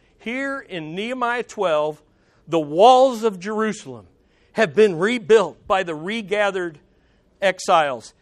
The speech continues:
And here's what happens in Nehemiah twelve, verse twenty-seven. "Now at the dedication of the wall of Jerusalem,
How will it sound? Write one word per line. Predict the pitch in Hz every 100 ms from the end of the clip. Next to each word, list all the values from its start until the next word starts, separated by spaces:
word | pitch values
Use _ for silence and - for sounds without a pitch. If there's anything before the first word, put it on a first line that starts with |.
| _
And | 175 170
here's | 220 247 240
what | 214
happens | 180 202 196 170 160
in | 147
Nehemiah | 175 202 190 185 185
twelve, | 165 - 196 185 190 156
verse | 160 156 -
twenty-seven. | - 165 160 - 156 135 113 - _ _ _ _ _ _ _ - - _ _ _ _ _ _ _ _ -
"Now | 165 190
at | 196 196
the | 170
dedication | 143 220 233 226 220 - 202
of | 185
the | 160
wall | 156 185 202
of | 190
Jerusalem, | 160 170 185 175 139 127